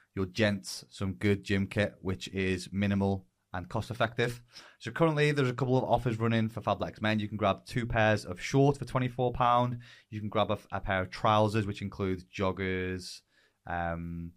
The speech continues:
sweats for twenty-four pound. And there is also seventy percent off everything. Like I mentioned, this very snazzy, what do you call it, polo neck? Polo neck waffle, I think was, um, definitely under thirty pounds, which I wear for cash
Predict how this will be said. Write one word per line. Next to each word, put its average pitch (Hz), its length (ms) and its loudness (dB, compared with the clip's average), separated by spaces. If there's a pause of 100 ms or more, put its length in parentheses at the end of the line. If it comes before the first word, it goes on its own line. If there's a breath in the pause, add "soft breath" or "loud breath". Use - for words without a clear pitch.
sweats - 680 -2
for 101 100 -8
twenty-four 98 440 0
pound. 95 320 2
And 92 160 -2
there 92 80 -2
is 92 120 -4 (100)
also 120 560 0 (540)
seventy 113 500 0
percent 95 280 -4
off 85 120 -4 (100)
everything. 95 400 0 (240 soft breath)
Like 117 140 2
I - 20 2
mentioned, 117 400 -2
this 117 320 -10 (420)
very 117 220 2
snazzy, 113 760 -2 (180)
what 110 120 -6
do 110 60 -6
you - 20 -6
call 120 200 -2
it, 107 80 -4
polo 135 360 4
neck? 175 380 -2 (680)
Polo 123 240 0
neck 123 240 -2
waffle, 151 420 -2 (460 soft breath)
I 110 120 -2
think 113 280 -4 (300)
was, 113 340 -2
um, 98 480 2
definitely 110 300 0
under 101 120 0
thirty 95 360 0
pounds, 101 480 0 (220 soft breath)
which 98 140 -8
I 107 100 0
wear 98 320 0
for - 100 -16
cash 104 640 -2